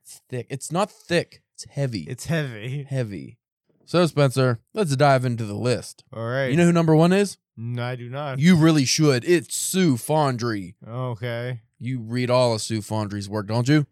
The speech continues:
Speaker 2: So much so I can't even begin to pick one. <laughs>
Speaker 1: So the opening of Sue, is Sue Fondry the
Speaker 2: <laughs>
Speaker 1: author?
Speaker 2: Or the, or the novel.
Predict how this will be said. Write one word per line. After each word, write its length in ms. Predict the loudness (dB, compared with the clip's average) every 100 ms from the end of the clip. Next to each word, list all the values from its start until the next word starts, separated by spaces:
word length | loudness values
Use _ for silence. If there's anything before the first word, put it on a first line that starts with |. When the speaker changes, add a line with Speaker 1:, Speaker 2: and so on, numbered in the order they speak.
| _ _ _
Speaker 2:
So 400 | _ -12 -6 -2
much 260 | 0 -2 -4
so 320 | -14 -12 -10
I 80 | -10
can't 320 | -8 -6 -6
even 400 | -6 -8 -8 -8
begin 420 | -10 -10 -8 -8
to 60 | -6
pick 320 | -6 -6 -8
one. 280 | -12 -10 -6 -6
<laughs> 40 | -6 -12 -18 -20 _ _ _ _ _ _ _ _ _ _ _
Speaker 1:
So 200 | -4 0
the 200 | 4 4
opening 720 | 2 0 0 0 -2 -6 -10 _ _
of 220 | -8 -6
Sue, 280 | -4 -4 -2
is 160 | -6 -6
Sue 180 | -2 -2
Fondry 400 | -2 -4 -2 -2
the 160 | -2
Speaker 2:
<laughs> 0 |
Speaker 1:
author? 680 | 0 2 4 6 6 4 2
Speaker 2:
Or 80 | 2
the, 240 | 4 6 4
or 40 |
the 140 | 4
novel. 840 | 0 2 2 2 -2 -2 -2 -4